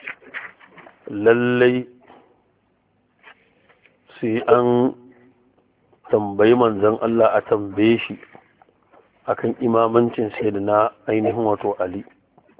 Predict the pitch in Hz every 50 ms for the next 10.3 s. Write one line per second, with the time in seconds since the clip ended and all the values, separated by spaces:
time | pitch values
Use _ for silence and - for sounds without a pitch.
0 | _ _ _ _ _ _ _ _ _ _ _ - - - _ _ _ _ - 120
1 | 110 113 110 104 101 104 101 101 110 110 110 107 101 98 98 104 104 104 104 -
2 | - 113 107 107 107 107 - - 110 104 107 104 104 104 104 104 104 104 107 -
3 | _ - - 98 98 104 104 101 104 - 104 104 104 101 98 95 95 101 101 101
4 | 98 - _ _ _ _ _ _ _ _ _ _ _ _ _ _ _ - - 107
5 | 104 107 101 101 104 104 104 104 101 98 - 113 107 110 - 90 - 95 101 92
6 | 98 95 98 98 95 90 - - _ _ _ _ _ _ _ _ _ _ _ _
7 | _ _ _ _ _ - - _ - _ _ _ _ - - - 104 101 107 107
8 | 107 120 113 - - - - - _ _ _ _ _ _ _ _ _ - - -
9 | - - - - _ _ _ - 113 123 139 147 - 139 131 131 - 135 117 113
10 | 113 117 113 110 104